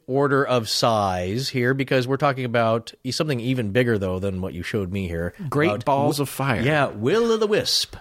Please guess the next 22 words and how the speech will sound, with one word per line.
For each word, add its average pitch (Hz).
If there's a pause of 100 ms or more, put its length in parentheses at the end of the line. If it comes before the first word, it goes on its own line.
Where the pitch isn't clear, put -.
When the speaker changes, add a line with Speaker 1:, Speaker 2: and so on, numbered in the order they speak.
(100)
Speaker 2:
Will-o'-the-wisp, 123
Speaker 1:
Yeah. 107 (140)
Speaker 2:
yes. - (120)
That's 135
Speaker 1:
Or, 180
as 123
you 151
like 139
to 135
say, 104 (340)
hinky 170
punk. 87 (100)
Speaker 2:
Hinky 415
punk. -
Speaker 1:
Okay. 135 (320)
Which 143
is 143
a, 135
that's 147
a 147
local 120
colloquialism, 110